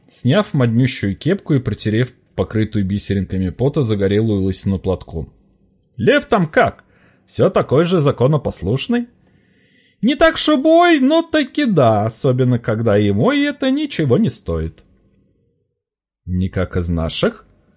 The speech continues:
заинтересовался внезапно он, вглядываясь мне в лицо близоруко. «Для полиции таки да», вмешалась тетя Песя, «чтобы они были здоровы, холеру им в глотку.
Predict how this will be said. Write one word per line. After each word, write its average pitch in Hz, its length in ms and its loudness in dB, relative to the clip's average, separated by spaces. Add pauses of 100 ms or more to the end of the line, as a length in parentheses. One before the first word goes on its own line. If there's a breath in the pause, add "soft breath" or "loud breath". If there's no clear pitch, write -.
(320)
заинтересовался 117 800 0
внезапно 104 480 0
он, 160 180 2
вглядываясь 104 580 2
мне 98 160 0
в 98 60 -2
лицо 95 280 -4
близоруко. 87 640 -6 (840 soft breath)
«Для 127 180 2
полиции 285 560 2
таки 311 320 0
да», 101 420 0 (160)
вмешалась 92 600 -2
тетя 92 280 -6
Песя, 80 420 -8
«чтобы 302 340 2
они 254 160 4
были 226 220 4
здоровы, 175 560 4
холеру 104 420 2
им 98 140 2
в - 20 -8
глотку. 87 440 -6